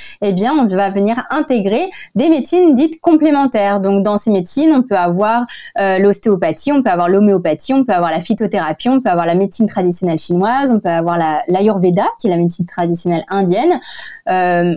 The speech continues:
voilà, l'idée c'est de venir, euh, intégrer en fait, euh, aux médicaments,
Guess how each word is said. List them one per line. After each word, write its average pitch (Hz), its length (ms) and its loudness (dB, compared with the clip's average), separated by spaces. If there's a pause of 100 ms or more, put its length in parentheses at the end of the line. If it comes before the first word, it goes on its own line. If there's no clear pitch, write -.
voilà, 202 240 0
l'idée 202 340 2
c'est 262 140 0
de 208 80 2
venir, 220 340 2
euh, 180 140 2 (540)
intégrer 285 720 2
en - 160 -2
fait, 226 320 0
euh, 175 480 2 (160)
aux 320 100 4
médicaments, 233 600 2